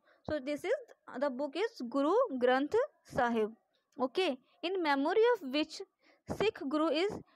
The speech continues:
Reetha, अ, Sahib Gurdwara constructed? किन सिख गुरु की याद में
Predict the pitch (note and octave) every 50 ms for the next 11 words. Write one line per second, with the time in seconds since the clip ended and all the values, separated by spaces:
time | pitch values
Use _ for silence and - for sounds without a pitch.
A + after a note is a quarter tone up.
0 | _ _ - - B3+ C4+ C#4 C#4 C#4+ - D4+ D4 E4 F#4+ G#4 - _ _ - -
1 | - _ _ - - C4+ C4 - D4 C4 B3 C4+ C#4+ E4 F#4 E4+ C#4 C4 C#4 C#4+
2 | C#4 A#3+ C4+ B3+ A#3+ A#3+ C#4+ F#4 B4 - - - C#4+ C#4+ C#4 - - A#3 A3+ -
3 | - A3+ A3 - - - - _ _ _ _ _ _ _ _ _ _ - F#4 A4
4 | C5 - - - - E4+ E4+ - D#4+ D#4+ D4+ C#4+ D4 C4+ C#4+ D#4 F4 F#4+ A4 _
5 | _ - B3+ B3 B3 A#3 A#3+ B3 B3 C4+ B3+ A#3+ C4 D#4 G4